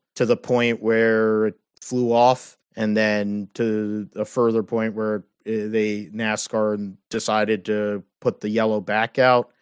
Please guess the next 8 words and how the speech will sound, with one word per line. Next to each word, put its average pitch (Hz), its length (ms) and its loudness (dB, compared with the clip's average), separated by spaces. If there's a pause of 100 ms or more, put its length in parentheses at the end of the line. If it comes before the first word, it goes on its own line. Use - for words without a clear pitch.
(140)
and 107 540 -2 (160)
in 151 180 2
turn 120 340 -2
park - 580 2 (160)
Josh 117 320 2
Williams 107 500 0
for 107 260 -2
not, 107 380 0